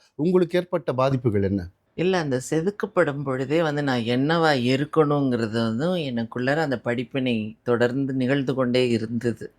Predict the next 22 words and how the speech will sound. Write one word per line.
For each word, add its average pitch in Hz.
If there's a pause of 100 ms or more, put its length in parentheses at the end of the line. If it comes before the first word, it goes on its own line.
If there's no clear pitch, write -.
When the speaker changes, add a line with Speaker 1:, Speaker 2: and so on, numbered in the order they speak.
(200)
Speaker 2:
நான் 120
சொன்னேன் 151
இல்லையா, 139
நான் 123
ஆனந்தமயமான 147
ஒரு 127
சூழல்ல 131
நான் 120
இருக்கிறேன். 113 (1120)
என்னை 156
அவங்க 147
கடினப்படுத்தின 151
பொழுதெல்லாம், 120
இவங்க 190
என்னை 147
என்னென்ன 156
காயப்படுத்துறாங்களோ, 135
அந்த 160
காயங்கள் 175
எல்லாமே 127
கூட 127
எனக்கு 123